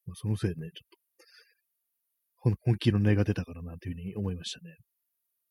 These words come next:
はい。まあ、特にあの、喋ることもないんですけど、なんか、急も、お-、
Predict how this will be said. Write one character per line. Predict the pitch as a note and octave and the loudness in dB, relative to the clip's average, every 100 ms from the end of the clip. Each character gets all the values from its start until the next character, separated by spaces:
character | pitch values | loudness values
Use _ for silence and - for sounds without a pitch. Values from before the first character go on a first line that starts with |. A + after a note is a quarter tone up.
| _ _ _ _ _ _ _ _ _ _ _ _ _ _ _ _ _ _ _ _ _ _ _ _ _ _ _ _ _ _ _ _ | _ _ _ _ _ _ _ _ _ _ _ _ _ _ _ _ _ _ _ _ _ _ _ _ _ _ _ _ _ _ _ _
は | - - | -16 -14
い。 | |
ま | - F#2 | -6 2
あ、 | |
特 | D#3+ - | 4 4
に | D3+ | 0
あ | - | -2
の、 | F#2+ | -4
喋 | - - B2 C#3+ | -4 0 4 6
る | |
こ | G2+ | 4
と | E2 | -2
も | |
な | F#2 A2+ | -2 -2
い | |
ん | |
で | - | -2
す | - | -12
け | - | -20
ど、 | - G2+ | -12 -6
な | |
ん | G#2+ | -6
か、 | F2+ - - - - - _ _ - | -8 -14 -20 -20 -20 -20 _ _ -6
急 | E3+ | -2
も、 | F3 C#3+ | 0 0
お-、 | C3+ | 0